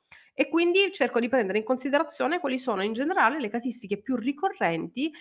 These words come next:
che plausibilmente impediscono a molti content creator, a molti blogger,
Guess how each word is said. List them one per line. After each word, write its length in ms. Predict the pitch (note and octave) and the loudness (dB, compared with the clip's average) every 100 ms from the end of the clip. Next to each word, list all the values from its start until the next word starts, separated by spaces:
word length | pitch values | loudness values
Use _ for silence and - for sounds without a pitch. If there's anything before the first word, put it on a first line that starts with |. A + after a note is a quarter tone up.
| - | -18
che 180 | - - | -10 -8
plausibilmente 1160 | - A#3+ A#3+ C#4+ D4 D#4 A#3 E3 E3 - G3 - | 0 0 2 0 2 2 2 0 -4 -4 -4 -2
impediscono 800 | C#4 C#4+ D4+ C4 - - D#3+ D#3+ | -2 -2 -2 -2 -4 -6 -4 -4
a 120 | - | -4
molti 500 | G#3+ A3 E3+ E3+ - | -2 0 -2 -2 -8
content 400 | F3 E3+ E3 E3 | -8 -8 -6 -8
creator, 400 | F3+ A#3+ F#3 D#3+ | -6 -2 -2 -2
a 20 | D#3+ | -4
molti 320 | F3+ F3 - | -4 -4 -6
blogger, 920 | D#3+ F#3 D#3 D3+ - E3+ F3+ B3 | -4 -2 -2 -4 -2 0 2 2